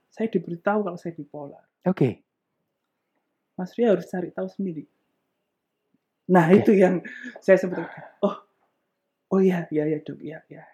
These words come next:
Speaker 2: Oke.
Speaker 1: Pada
Speaker 2: Terus?
Speaker 1: saat itu, <laughs> "Oh, ya memang harus mengalami seperti ini berarti."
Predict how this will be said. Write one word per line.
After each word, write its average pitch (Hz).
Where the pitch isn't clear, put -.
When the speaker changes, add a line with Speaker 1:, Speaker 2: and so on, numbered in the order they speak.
Speaker 2:
Oke. 131
Speaker 1:
Pada -
Speaker 2:
Terus? 160
Speaker 1:
saat 202
itu, 240
<laughs> -
"Oh, 240
ya 165
memang 180
harus -
mengalami 185
seperti 180
ini 247
berarti." 180